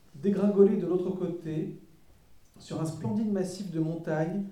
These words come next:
où nous descendons sur le dos d'un éperon qui s'avance, seul, au milieu des autres versants.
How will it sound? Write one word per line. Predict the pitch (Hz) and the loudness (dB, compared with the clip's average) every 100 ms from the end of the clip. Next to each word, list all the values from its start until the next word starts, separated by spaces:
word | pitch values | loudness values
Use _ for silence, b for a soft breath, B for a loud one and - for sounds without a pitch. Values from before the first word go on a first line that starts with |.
| B B 160 | B B -4
où | |
nous | 160 | -4
descendons | 170 202 214 214 240 | 0 -2 0 -2 -2
sur | - 151 | -2 -2
le | 143 | -2
dos | 190 | 0
d'un | 175 143 | 0 0
éperon | 170 180 180 - 185 | -2 -2 -2 -2 -4
qui | - 147 | -6 -10
s'avance, | - 165 143 160 175 - - - | -6 -4 -4 -4 -8 -12 -14 -4
seul, | 156 180 180 - - - _ _ - | 0 0 -2 -6 -16 -20 _ _ -10
au | 139 | -6
milieu | 147 170 | -4 -2
des | 190 143 | 0 -2
autres | 160 156 135 | -4 -4 -4
versants. | 127 120 - - - | -2 -4 -6 -10 -12